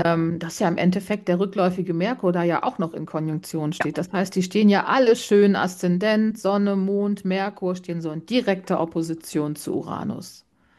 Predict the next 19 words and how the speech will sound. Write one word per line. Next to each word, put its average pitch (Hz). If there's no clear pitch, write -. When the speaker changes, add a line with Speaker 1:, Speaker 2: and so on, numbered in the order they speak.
Speaker 2:
Genau, 143
genau, -
genau. -
Hier 226
möchte -
auf -
jeden 202
Fall 196
ein 190
Wandel 170
stattfinden, 120
ne? 160
Ein 139
Wandel, 185
Speaker 1:
Ja. 185
Speaker 2:
der 156
auf 147
jeden 175
Fall 156